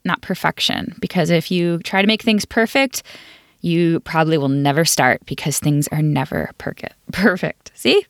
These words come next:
I can't even say perfect right. So today we're talking about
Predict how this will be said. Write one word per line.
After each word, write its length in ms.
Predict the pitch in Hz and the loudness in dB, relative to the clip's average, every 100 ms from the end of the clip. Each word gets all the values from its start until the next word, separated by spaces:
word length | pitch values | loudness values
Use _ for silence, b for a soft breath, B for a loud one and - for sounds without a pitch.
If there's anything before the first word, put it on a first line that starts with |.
| - | -4
I 80 | 208 | -4
can't 180 | 254 | 0
even 100 | 254 | 2
say 140 | 254 254 | 4 2
perfect 340 | 294 262 185 | 0 0 -2
right. 160 | 120 131 _ _ _ _ _ _ _ _ _ b b b b b b b b b | -2 -4 _ _ _ _ _ _ _ _ _ b b b b b b b b b
So 120 | 240 | -6
today 500 | 285 294 311 349 359 | 0 2 4 4 2
we're 140 | 285 285 | 2 -2
talking 420 | 247 220 233 214 | 0 0 0 -2
about 680 | 226 190 180 180 180 180 | 0 2 4 4 2 0